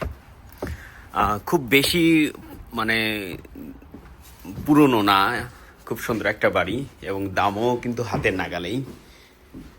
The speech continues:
এই যে আপনারা দেখতে পাচ্ছেন, এটা হচ্ছে লিভিং রুম। এই যে, আমি একটু এদিক থেকে দেখাই,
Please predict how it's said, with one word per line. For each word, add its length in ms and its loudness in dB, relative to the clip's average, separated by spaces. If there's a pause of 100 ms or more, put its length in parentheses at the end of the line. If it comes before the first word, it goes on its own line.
(760)
এই 100 -6
যে 100 2
আপনারা 220 -2
দেখতে 220 -6
পাচ্ছেন, 260 -2
এটা 200 -4
হচ্ছে 200 -4
লিভিং 400 0
রুম। 200 -8 (2000)
এই 100 -18
যে, 120 -18 (920)
আমি 120 -12
একটু 140 -12
এদিক 200 -12
থেকে 160 -16
দেখাই, 380 -12